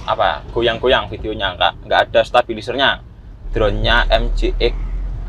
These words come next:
berapa, M J X kosong satu, satu kosong satu apa berapa itu. Kemudian untuk yang cover-cover lagu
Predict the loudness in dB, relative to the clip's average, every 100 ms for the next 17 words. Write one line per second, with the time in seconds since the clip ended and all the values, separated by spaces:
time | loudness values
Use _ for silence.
0 | -4 0 2 2 0 -2 -6 -2 -2 -2
1 | -4 -6 -6 -6 -6 -4 2 2 4 0
2 | 2 0 2 0 2 2 2 0 -2 -4
3 | -8 -10 -10 -10 -10 -10 -10 -10 0 2
4 | 4 2 4 4 10 10 10 8 6 -2
5 | -6 -6 -8 -4 -6 0 2 2 4 8
6 | 10 10 6 -2 4 4 6 4 6 6
7 | 6 6 8 8 8 6 6 6 6 6
8 | 6 4 -4 -10 -12 -16 -18 -18 -18 -16
9 | -16 -14 -14 -12 -12 -10 -8 -4 0 6
10 | 6 6 0 0